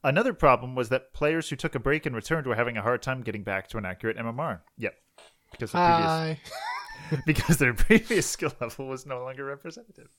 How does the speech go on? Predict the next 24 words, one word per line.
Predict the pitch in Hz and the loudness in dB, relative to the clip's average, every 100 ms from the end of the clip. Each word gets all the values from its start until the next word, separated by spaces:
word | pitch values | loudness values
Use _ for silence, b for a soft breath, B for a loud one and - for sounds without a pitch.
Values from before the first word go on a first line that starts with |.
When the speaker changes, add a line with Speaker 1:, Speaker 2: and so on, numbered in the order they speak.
| B B B B | B B B B
Speaker 1:
Hi, | - 226 214 208 208 | -4 0 4 4 2
Mister | 208 190 - 190 | 0 -2 -2 -4
Bruce. | 170 160 160 - - - _ _ 143 - B B B B B 123 | -2 -2 -2 -6 -14 -16 _ _ -20 -20 B B B B B -14
New | 123 139 240 | 0 4 6
and | 208 170 | 6 4
improved | 165 190 226 - | 2 2 0 2
clumping. | 226 226 180 139 | 2 6 8 8
Speaker 2:
I, | 196 | 6
it's, | - - - B B B B _ - | 2 0 -6 B B B B _ 4
I, | 151 165 - | 6 6 6
I | 143 | 6
just | 170 165 | 6 6
wanna | 175 165 | 6 6
point | 147 156 131 | 4 0 0
out, | 123 120 - | 0 0 2
obviously, | 156 160 - 135 110 | 2 2 0 -2 -2
that's | 117 - - - | -4 -4 -4 -2
accurate. | 117 - 170 277 - _ | 0 2 0 0 -4 _
It's | 127 113 | -4 -4
a | 107 | -4
good | 123 113 | -6 -6
problem | - 131 127 127 | 0 0 0 -2
to | 131 | -2
address. | 117 107 120 180 - | -2 0 -2 -2 -4